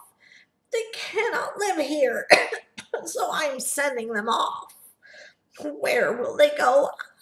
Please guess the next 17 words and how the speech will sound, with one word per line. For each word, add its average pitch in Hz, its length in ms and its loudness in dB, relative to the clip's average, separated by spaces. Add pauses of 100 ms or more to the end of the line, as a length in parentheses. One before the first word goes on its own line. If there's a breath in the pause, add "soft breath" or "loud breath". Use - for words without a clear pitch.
(160)
I 381 200 6
don't 302 340 4
hopefully - 640 2
know. 311 580 4 (800 soft breath)
They 302 100 4
may 285 220 0
have 233 240 2
to 294 80 -2
fly 240 560 2
for 240 140 -8
a 269 100 -4
month 254 380 -2 (280)
or - 260 -12
a 220 80 -6
year 269 760 -6 (180)
<coughs> - 260 -20
to 349 600 4